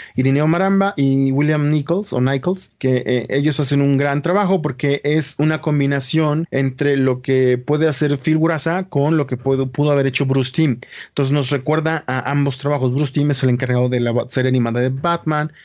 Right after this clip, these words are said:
de la primera serie de la Liga de la Justicia de los noventas, que nos acordaremos. Tiene cositas en la animación muy buenas y cositas en la animación no tan buenas, que eso pasa siempre que maquilas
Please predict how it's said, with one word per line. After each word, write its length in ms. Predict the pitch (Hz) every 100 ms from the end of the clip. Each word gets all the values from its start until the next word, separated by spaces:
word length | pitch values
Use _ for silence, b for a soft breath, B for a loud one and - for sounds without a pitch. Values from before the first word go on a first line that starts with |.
| B B
de 80 |
la 100 | 127
primera 260 | 127 135 131
serie 300 | 127 131 123
de 60 | 120
la 60 |
Liga 140 | 123 127
de 60 |
la 80 | 120
Justicia 420 | 120 120 127 127
de 60 | 123
los 100 | 120
noventas, 400 | 131 131 135 131
que 80 | 120
nos 180 | 113
acordaremos. 680 | 110 127 123 131 135 139 139 _
Tiene 220 | 151 175
cositas 380 | 180 180 185 180
en 60 | 170
la 60 |
animación 360 | 147 143 135 156
muy 140 | 175
buenas 340 | 190 240 226 -
y 40 |
cositas 340 | 156 143 170
en 80 | 175
la 60 | 151
animación 420 | 127 127 151 139
no 100 | 143
tan 160 | 139 151
buenas, 280 | 180 190
que 120 | - 143
eso 220 | 139 139
pasa 220 | 131 127
siempre 340 | 127 160 165
que 80 | 151
maquilas 640 | 135 127 147 139 139 -